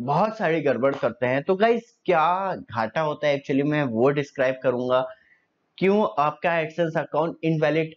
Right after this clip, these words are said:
activity में आता है और guys क्यों Googles को, Guys Google या YouTube किसी को भी कोई फायदा नहीं होता, बहुत ज्यादा loss होता है। आपकी video पे ऐड नहीं आएंगे, वो पूरा revenue के लिए काम करते हैं। और आपकी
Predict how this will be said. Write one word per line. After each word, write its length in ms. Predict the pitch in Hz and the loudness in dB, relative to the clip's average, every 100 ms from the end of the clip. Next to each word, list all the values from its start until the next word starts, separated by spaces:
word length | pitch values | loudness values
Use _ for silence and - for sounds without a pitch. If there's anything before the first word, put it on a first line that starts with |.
| 135 | -2
activity 520 | 127 - 147 147 165 | 0 0 -2 0 0
में 120 | 160 | 0
आता 280 | 147 135 143 | 0 0 0
है 60 | |
और 160 | 143 143 | 2 2
guys 400 | 151 160 156 - - | 2 0 -2 -10 -2
क्यों 420 | 202 226 240 214 - 131 | 2 4 2 0 -4 0
Googles 540 | 147 151 185 185 180 | 2 4 2 0 -4
को, 340 | - 131 92 - - - - | -2 -2 -2 -8 -20 -6 0
Guys 260 | 202 185 - 117 127 | 2 0 -6 -2 2
Google 380 | 135 160 190 185 - _ 156 | 4 4 2 -2 -14 _ 0
या 280 | 170 139 | 2 2
YouTube 300 | 143 139 135 - _ - - _ _ _ - | 0 2 0 0 _ -20 -20 _ _ _ -2
किसी 320 | 175 175 226 | 0 2 0
को 160 | 220 214 | 2 2
भी 280 | 226 233 - _ - | 2 -2 -4 _ 0
कोई 220 | 208 233 | 2 2
फायदा 360 | 226 180 175 | 0 0 2
नहीं 120 | 180 175 | 2 2
होता, 260 | 170 185 | 2 0
बहुत 320 | 185 151 156 | -2 -2 -2
ज्यादा 240 | 156 147 156 | 0 0 0
loss 280 | 147 147 143 | 2 0 0
होता 220 | 139 156 | -2 -2
है। 60 | - | 0
आपकी 320 | 123 131 - | 0 0 -2
video 320 | 147 139 147 147 | -2 -2 0 0
पे 100 | 156 | -2
ऐड 340 | - 127 131 | 0 0 0
नहीं 120 | 135 | -2
आएंगे, 260 | 131 127 139 | -2 -2 0
वो 260 | 151 156 175 | 0 0 -2
पूरा 380 | - 143 151 | -2 -4 0
revenue 540 | 151 120 110 120 143 139 | 0 -2 -2 -2 -2 0
के 60 | |
लिए 160 | 135 135 | 0 0
काम 260 | 131 113 113 | -2 -2 -2
करते 320 | 117 110 131 | -4 -4 -4
हैं। 80 | 131 | -2
और 140 | 127 | 0
आपकी 560 | 92 113 117 - 143 | 2 2 0 -2 -4